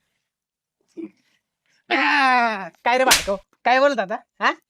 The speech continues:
हरे हवेत आहे, हऱ्याचे विचार हवेत आहेत, हऱ्याचं पाय हवेत आहे. हा?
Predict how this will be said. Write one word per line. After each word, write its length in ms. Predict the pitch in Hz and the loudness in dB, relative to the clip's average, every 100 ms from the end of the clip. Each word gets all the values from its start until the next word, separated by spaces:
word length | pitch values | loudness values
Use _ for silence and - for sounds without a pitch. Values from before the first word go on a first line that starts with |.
| _ - | _ -6
हरे 180 | 226 262 | 0 0
हवेत 280 | 220 226 220 | 2 0 0
आहे, 180 | 185 160 175 | -4 -6 -2
हऱ्याचे 300 | 254 226 285 | -2 0 -2
विचार 260 | 311 349 | 0 0
हवेत 240 | 233 240 247 | 2 2 2
आहेत, 160 | 196 185 | -2 -2
हऱ्याचं 280 | 202 247 262 | -2 0 0
पाय 300 | 302 330 311 | 0 2 2
हवेत 240 | 233 254 202 | 2 2 -2
आहे. 160 | 180 - - - | -12 -12 -6 -2
हा? 140 | 220 | -2